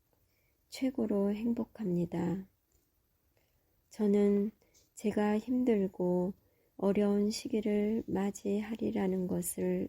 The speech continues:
알지만, 제가 그 힘든 시기들을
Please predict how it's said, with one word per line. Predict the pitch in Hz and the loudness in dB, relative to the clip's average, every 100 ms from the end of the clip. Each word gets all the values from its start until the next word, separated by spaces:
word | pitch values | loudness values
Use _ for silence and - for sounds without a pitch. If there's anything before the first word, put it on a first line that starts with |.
| - | -6
알지만, | 175 180 - 170 170 170 185 - _ _ _ _ _ _ _ _ _ _ | -6 -6 -4 -2 0 0 -2 -6 _ _ _ _ _ _ _ _ _ _
제가 | - 208 202 196 196 | -2 0 0 0 -2
그 | - 208 202 208 | -2 0 2 2
힘든 | 233 233 226 226 214 220 | 0 0 2 4 2 0
시기들을 | - - 202 180 175 175 175 | -4 -6 -4 -2 0 2 2